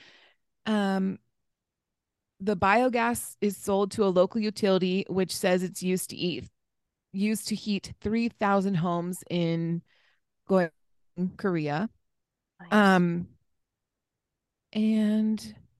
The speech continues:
Speaker 1: every ton of food waste that rots in a landfill emits greenhouse gases equivalent to eight hundred pounds of carbon dioxide.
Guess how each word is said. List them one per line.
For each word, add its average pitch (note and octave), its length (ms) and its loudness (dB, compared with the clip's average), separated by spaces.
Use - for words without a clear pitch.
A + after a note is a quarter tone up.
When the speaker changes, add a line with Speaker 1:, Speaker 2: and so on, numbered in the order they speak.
Speaker 1:
every A3 280 2
ton G#3+ 260 0
of G3 80 0
food A3 240 0
waste G#3 260 2
that F#3 140 0
rots F3 240 -2
in F#3 60 2
a F3 60 4
landfill A3 600 4
emits F3 340 0
greenhouse G3+ 480 0
gases F#3 440 -2
equivalent F#3 560 0
to - 180 -8
eight E3+ 120 0
hundred F3+ 220 0
pounds F3 200 0
of D#3 60 -8
carbon E3 260 -2
dioxide. F#3+ 680 2